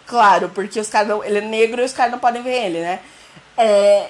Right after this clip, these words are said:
e daí é feita uma divisão de tela, assim, então é dividida a tela entre ele, no, o, o policial no telefone e o cara no telefone, sabe? Pra gente conseguir ver a reação dos dois. E eu acho que isso, esses recursos enriquecem muito o filme.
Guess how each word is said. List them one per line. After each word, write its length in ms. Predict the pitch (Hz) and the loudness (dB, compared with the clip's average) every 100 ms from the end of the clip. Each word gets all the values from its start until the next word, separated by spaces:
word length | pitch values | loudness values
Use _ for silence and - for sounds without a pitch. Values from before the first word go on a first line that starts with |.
| - | -8
e 80 | 254 | -2
daí 240 | 240 247 | -2 2
é 260 | 269 277 269 | 0 0 -4
feita 280 | 277 285 285 | -8 -8 -4
uma 120 | 277 | -4
divisão 560 | 254 262 302 262 269 294 | -6 -6 -6 -2 -2 -2
de 120 | 311 | -6
tela, 600 | - 262 254 226 180 160 | -4 0 2 2 2 -2
assim, 260 | 160 190 175 | -6 -8 -6
então 180 | 196 | -2
é 60 | 202 | -2
dividida 480 | 214 220 226 233 240 | -4 -8 -10 -2 0
a 40 | |
tela 280 | 240 220 208 | 2 2 2
entre 400 | 208 214 214 208 - _ _ - | 0 -6 -6 -8 -16 _ _ -2
ele, 260 | 233 254 269 | 0 0 0
no, 120 | 269 - | -2 0
o, 500 | 220 208 202 190 - | 2 2 2 -2 -4
o 60 | 214 | -4
policial 440 | 254 247 262 247 | -4 -4 0 0
no 60 | 285 | 0
telefone 560 | 285 285 285 277 294 | -4 -6 -2 -4 -4
e 20 | 359 | -4
o 60 | |
cara 200 | 330 269 | 0 0
no 80 | 285 | 0
telefone, 640 | 294 285 285 262 220 180 | -2 -4 -4 -4 -4 -4
sabe? 300 | 175 143 - 277 302 _ | -6 -8 -8 -14 -20 _
Pra 140 | 254 262 | -4 -4
gente 240 | 277 277 | -4 -8
conseguir 480 | 294 285 277 240 277 | -6 -6 -6 -10 -12
ver 420 | 254 262 269 285 - | -4 2 4 2 -2
a 220 | 254 254 | -2 0
reação 440 | 254 254 262 277 254 | 0 0 0 -2 -8
dos 160 | 277 | -10
dois. 480 | 262 240 240 196 185 - - - 208 | -8 -2 0 0 -4 -12 -20 -18 0
E 60 | |
eu 80 | 214 | 2
acho 380 | 226 254 - - | 4 2 -4 -12
que 60 | |
isso, 480 | 262 262 302 - 285 | -10 -8 -8 -8 -10
esses 280 | 220 262 302 | -6 -6 -6
recursos 480 | 277 277 294 294 285 | -6 -6 -6 -10 -10
enriquecem 580 | 285 262 262 262 285 302 | -6 -6 -2 -2 0 -6
muito 320 | 269 285 320 | -6 -8 -10
o 40 | |
filme. 340 | - 254 202 | -6 -2 -2